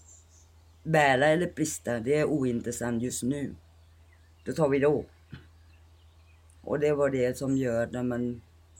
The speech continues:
ändrar hela karaktären, man ogillar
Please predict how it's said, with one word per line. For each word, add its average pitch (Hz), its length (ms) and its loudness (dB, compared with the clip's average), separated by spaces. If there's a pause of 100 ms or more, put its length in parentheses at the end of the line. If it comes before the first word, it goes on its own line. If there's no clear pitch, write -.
(1120)
ändrar 131 420 0
hela 135 360 0
karaktären, 123 600 0
man 131 200 0
ogillar 113 760 -6